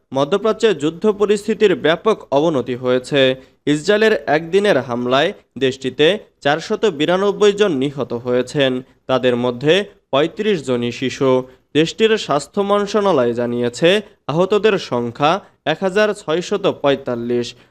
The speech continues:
পাল্টা হামলা চালাচ্ছে হিজবুল্লাহ। এমন পরিস্থিতিতে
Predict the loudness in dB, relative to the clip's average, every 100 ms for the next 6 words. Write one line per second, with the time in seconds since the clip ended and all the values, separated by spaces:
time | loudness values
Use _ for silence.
0 | _ -2 0 2 0 -2 -2 -2 -2 -4
1 | -6 -6 0 2 2 -2 -8 -4 -2 -2
2 | -2 2 4 4 0 -6 _ -2 0 0
3 | 0 -2 -2 -2 -6 -6 0 2 2